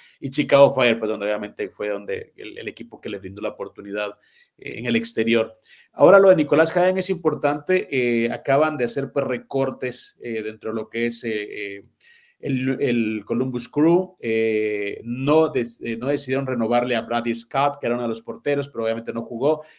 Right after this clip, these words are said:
El titular se llama Patrick Schulte, jugó toda la temporada, recibió cuarenta y tres goles, es un chico de veintidós años que hizo todo el proceso universitario para poder llegar,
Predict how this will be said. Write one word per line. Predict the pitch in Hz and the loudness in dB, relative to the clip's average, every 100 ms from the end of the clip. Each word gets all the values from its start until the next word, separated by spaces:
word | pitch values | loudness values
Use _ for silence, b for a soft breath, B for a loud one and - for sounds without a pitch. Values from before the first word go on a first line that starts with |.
| B B | B B
El | 135 | -2
titular | 147 147 185 | 0 6 6
se | 208 | 8
llama | 202 190 - | 4 2 4
Patrick | 165 170 143 | 2 2 -8
Schulte, | - 156 143 120 113 - _ | -4 2 2 0 -10 -14 _
jugó | - 117 135 156 156 135 117 _ _ _ _ | -8 -2 2 4 4 2 0 _ _ _ _
toda | - 165 | 0 2
la | 147 | 2
temporada, | 127 120 120 127 147 | -2 -6 -2 0 0
recibió | 139 120 120 | -2 -4 -4
cuarenta | 131 120 117 | -4 -4 -6
y | 107 | -8
tres | 127 123 120 | -8 -8 -4
goles, | 113 120 160 - - _ _ _ - | -2 0 -2 -8 -20 _ _ _ -14
es | 139 | -8
un | 143 | -8
chico | - 147 | -8 -2
de | 156 | 0
veintidós | 131 120 120 123 - | 0 -4 -6 -6 -4
años | 147 139 98 - _ | -4 -4 -10 -14 _
que | 110 | -12
hizo | 113 131 120 | -10 -8 -4
todo | 123 | -2
el | 120 | -2
proceso | 117 110 120 | -4 -6 -2
universitario | 117 104 110 - 113 120 | -2 -2 -6 -6 -4 -4
para | 117 98 95 | -4 -8 -8
poder | 113 110 | -10 -6
llegar, | 107 107 110 | -2 -2 -2